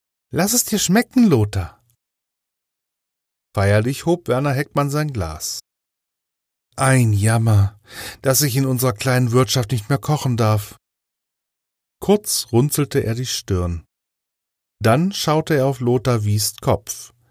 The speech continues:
den er fein säuberlich auf die Tischkante gestellt hatte. Was sollte er tun? Er hatte seinen Chef nun mal zum Fressen gern gehabt.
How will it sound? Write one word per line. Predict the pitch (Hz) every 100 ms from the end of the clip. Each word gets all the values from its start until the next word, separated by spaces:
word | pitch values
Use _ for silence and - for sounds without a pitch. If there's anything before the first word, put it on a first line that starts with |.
| _ _ _ _ -
den | 117
er | 120
fein | 104 139 170
säuberlich | 170 104 98 98 95 107
auf | 107
die | - 156
Tischkante | 147 107 - 104 92
gestellt | 92 - - 92 -
hatte. | 104 98 98 _ _ _ _ _ _ _ _ _ _ _ _ _ _ _ _ _
Was | 87 82
sollte | 101 95 104
er | 98
tun? | 104 202 190 107 - _ _ _ - - -
Er | - 90
hatte | 104 107
seinen | 107 107
Chef | - 131 139
nun | 139 127
mal | 120
zum | 110 117
Fressen | - 104 - 107
gern | 104 160 175
gehabt. | 127 104 101 -